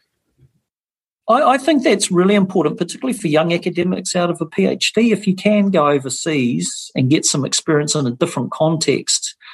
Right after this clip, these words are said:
'cause you've got the discipline that's similar, right? So you've got a kind of intellectual home, but the context do differ quite a lot.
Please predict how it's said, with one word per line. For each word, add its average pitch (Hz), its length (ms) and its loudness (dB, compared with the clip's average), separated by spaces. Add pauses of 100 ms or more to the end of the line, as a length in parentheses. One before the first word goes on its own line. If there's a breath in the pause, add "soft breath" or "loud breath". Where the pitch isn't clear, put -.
'cause 180 160 2
you've 190 200 4
got 240 100 -2
the 180 80 0
discipline 190 640 -2
that's - 240 -4
similar, 123 440 -2 (360)
right? 113 280 0 (200)
So - 160 0
you've 135 120 0
got 147 220 2
a - 40 -10
kind 143 220 -2
of - 80 -4
intellectual 147 640 0
home, 123 280 0 (600 loud breath)
but 170 120 0
the 165 80 0
context 190 680 0 (600)
do 160 140 2
differ 156 300 -4
quite 127 320 -2
a 120 40 -4
lot. 147 320 2